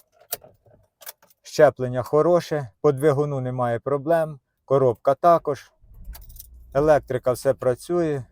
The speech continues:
Хонди — дуже хороші автомобілі, тут дуже рідко бувають якісь по них проблеми. Сто сімдесят вісім тисяч оригінального.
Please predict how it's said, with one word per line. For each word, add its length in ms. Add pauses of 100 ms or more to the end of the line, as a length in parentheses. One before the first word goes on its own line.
(1000)
Хонди — 380
дуже 340
хороші 400
автомобілі, 600
тут 380 (180)
дуже 420
рідко 300
бувають 480
якісь 240
по 140
них 160
проблеми. 560 (1800)
Сто 280
сімдесят 540
вісім 320
тисяч 400
оригінального. 840